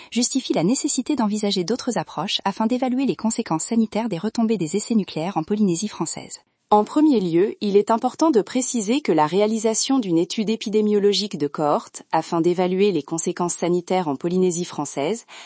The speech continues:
apparaît complexe à mettre en œuvre en raison de quatre difficultés majeures. Les lacunes de connaissances sur la santé de la population, en particulier sur les pathologies chroniques telles que le cancer,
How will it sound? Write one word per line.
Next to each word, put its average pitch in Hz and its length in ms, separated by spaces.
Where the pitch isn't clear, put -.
apparaît 247 360
complexe 262 520
à 180 60
mettre 175 260
en 156 140
œuvre 170 300
en 190 100
raison 233 280
de 220 120
quatre 277 340
difficultés 214 560
majeures. 151 560
Les 170 180
lacunes 190 380
de 156 80
connaissances 165 540
sur - 120
la 139 120
santé 170 320
de 156 80
la 139 120
population, 151 640
en 151 120
particulier 156 580
sur 156 160
les 139 100
pathologies 151 520
chroniques 165 480
telles 151 160
que - 80
le 135 100
cancer, 135 640